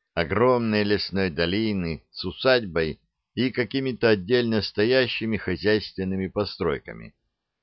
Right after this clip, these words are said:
между двумя почерневшими стогами сена.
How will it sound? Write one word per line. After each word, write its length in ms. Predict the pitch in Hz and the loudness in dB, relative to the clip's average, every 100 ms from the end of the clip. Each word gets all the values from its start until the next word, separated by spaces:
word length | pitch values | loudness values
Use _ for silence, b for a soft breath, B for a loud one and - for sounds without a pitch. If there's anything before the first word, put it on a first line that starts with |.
| _ - | _ -2
между 480 | 98 117 76 92 87 | 6 6 6 0 0
двумя 520 | 95 104 104 101 98 | 0 4 6 6 4
почерневшими 840 | 90 - 95 98 98 90 87 90 | 0 -2 0 0 0 -2 -2 -6
стогами 520 | - 101 95 92 92 87 | -4 -2 2 2 0 -4
сена. 580 | - 76 60 55 55 | -6 -8 -8 -10 -18